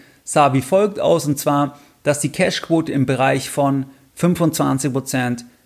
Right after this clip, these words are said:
bis einundvierzig Prozent lag. Einundvierzig Prozent war der Höchstwert bei den österreichischen Anlegern und fünfundzwanzig Prozent war die geringste Cashquote bei den deutschen Anlegern. Die Schweizer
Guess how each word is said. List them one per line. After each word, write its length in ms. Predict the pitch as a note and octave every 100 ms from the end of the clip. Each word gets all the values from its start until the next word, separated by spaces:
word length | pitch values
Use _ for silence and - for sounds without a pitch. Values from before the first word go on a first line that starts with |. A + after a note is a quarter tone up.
| _
bis 140 | C3
einundvierzig 800 | - C3+ D#3 D#3+ D#3+ C#3+ - C3+
Prozent 500 | - C3 - B2 A#2
lag. 400 | A#2+ C3+ E3 F#3 - _ _
Einundvierzig 560 | C#3+ E3 D3+ D#3+ - C3+
Prozent 480 | C3+ - C3+ C3 - - _ _ -
war 200 | C3 C3
der 120 | B2+
Höchstwert 760 | E3 A#3 - - D3 D3+ D3+ - _ _
bei 220 | - C3 C3
den 240 | C3 C3
österreichischen 720 | E3 G3+ - D#3 C#3+ C#3 C3+
Anlegern 580 | A2+ C3+ C3 C3 B2+ B2+
und 140 | B2
fünfundzwanzig 680 | B2 D3 C#3+ C#3 C3+ B2+ B2+
Prozent 380 | B2 - C3 A#2+
war 80 | B2
die 100 | B2
geringste 540 | C3 C#3+ F#3+ F3 -
Cashquote 720 | - C3+ - C3+ C3 C3+ B2+ - _ _
bei 220 | - A#2+ A#2+
den 360 | B2+ B2+ A#2+ - _ _ _
deutschen 400 | C#3 D#3+ E3+ E3
Anlegern. 760 | - C3+ C#3 C#3 C3 C3 C3 C3 - _
Die 80 | C3+
Schweizer 720 | - B2+ B2+ C3+ - C3+ B2